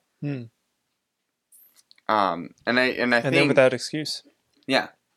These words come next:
Speaker 2: yeah. But, so, that is our verse this week.
Speaker 1: <laughs>
Speaker 2: So I will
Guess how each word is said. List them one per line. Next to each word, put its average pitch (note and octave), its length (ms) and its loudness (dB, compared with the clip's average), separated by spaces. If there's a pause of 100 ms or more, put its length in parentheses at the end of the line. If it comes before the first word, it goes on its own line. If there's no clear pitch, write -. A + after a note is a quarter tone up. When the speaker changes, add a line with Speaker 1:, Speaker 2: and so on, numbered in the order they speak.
Speaker 2:
yeah. - 200 -2 (1000)
But, G#2 300 0 (1000)
so, A#2 420 2
that F3+ 200 6
is F3+ 100 -4
our E3+ 120 4
verse D3+ 360 0 (120)
this A#2 220 -4
week. A#2 320 -4
Speaker 1:
<laughs> C3 480 -6
Speaker 2:
So G2+ 180 -4
I F#2+ 120 0
will G2 260 -6